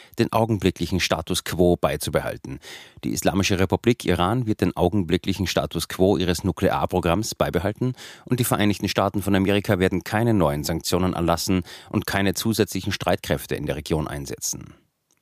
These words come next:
Paragraph zehn. Die Vereinigten Staaten von Amerika verpflichten sich, dass unmittelbar nach der Unterzeichnung dieser Absichtserklärung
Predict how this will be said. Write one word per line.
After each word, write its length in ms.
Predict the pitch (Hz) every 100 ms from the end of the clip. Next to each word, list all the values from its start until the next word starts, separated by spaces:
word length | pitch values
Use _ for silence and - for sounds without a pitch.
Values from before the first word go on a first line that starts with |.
| _ -
Paragraph 400 | 92 90 87 -
zehn. 360 | 95 78 65 - - - - -
Die 40 |
Vereinigten 420 | 110 113 127 -
Staaten 280 | 110 117 117
von 160 | 113 104
Amerika 380 | 85 80 90 104
verpflichten 500 | 107 - 113 - 95
sich, 300 | 110 131 -
dass 160 | 95
unmittelbar 560 | - 110 120 110 101 107
nach 180 | 92 -
der 140 | -
Unterzeichnung 640 | 87 82 - 76 78 90
dieser 240 | 80 95 -
Absichtserklärung 800 | - - 98 98 - 98 104